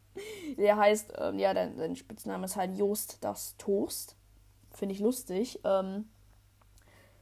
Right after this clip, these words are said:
den nennt er auch im Podcast, also kann ich den hier auch nennen. Ähm, der Jost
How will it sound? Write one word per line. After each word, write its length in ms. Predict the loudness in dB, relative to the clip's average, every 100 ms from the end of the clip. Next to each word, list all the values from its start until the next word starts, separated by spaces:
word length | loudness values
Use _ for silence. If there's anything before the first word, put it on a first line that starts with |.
| -20 -20 -6 -2
den 180 | 2
nennt 200 | 4 6
er 100 | 6
auch 100 | 6
im 80 | 4
Podcast, 580 | 4 2 4 4 4 2
also 180 | -6 -4
kann 160 | -6
ich 100 | -6
den 140 | -8 -8
hier 180 | -2 -2
auch 140 | -2
nennen. 360 | -2 0 0 -4 -20 _ -20 -8 4
Ähm, 440 | 6 6 -2 -6 -10 -14 -14 -16 8
der 180 | 10 10
Jost 500 | 10 8 6 2